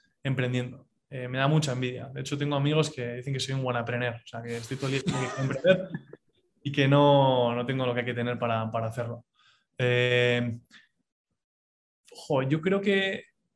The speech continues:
o sea, no tengo, si, si tuviese claro que quiero emprender, yo creo que lo hubiese hecho. Creo que la gran, para mí el gran salto al vacío es encontrar una idea por la que soltar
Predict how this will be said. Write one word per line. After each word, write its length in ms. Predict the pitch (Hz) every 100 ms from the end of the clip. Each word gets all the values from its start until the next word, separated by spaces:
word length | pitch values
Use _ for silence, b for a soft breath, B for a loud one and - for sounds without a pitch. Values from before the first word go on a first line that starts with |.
| _ _ _ _
o 640 | _ _ _ _ _ _
sea, 100 | -
no 120 | 165
tengo, 260 | 175 185 170
si, 160 | - 143
si 240 | - 143
tuviese 300 | 147 180 214
claro 220 | 202 175
que 80 | 156
quiero 160 | 147 156
emprender, 300 | 147 143 170
yo 80 | 143
creo 100 | 131
que 40 |
lo 60 | 127
hubiese 220 | 123 127
hecho. 160 | - - _
Creo 160 | 147
que 60 | 156
la 160 | 147
gran, 520 | 135 160 170 165 165 - - - _ - - 147
para 180 | - 139
mí 140 | 139 170
el 180 | 170 160
gran 480 | 156 165 170 170 165
salto 300 | 165 160 160
al 60 |
vacío 380 | 151 147 175 160
es 400 | 170 - - _ _ _ _ -
encontrar 420 | 139 143 139 160
una 140 | 165
idea 200 | 151 160
por 140 | 156 139
la 140 | 131
que 540 | 135 131 127 127 123 120
soltar 640 | 113 127 127 143 147 143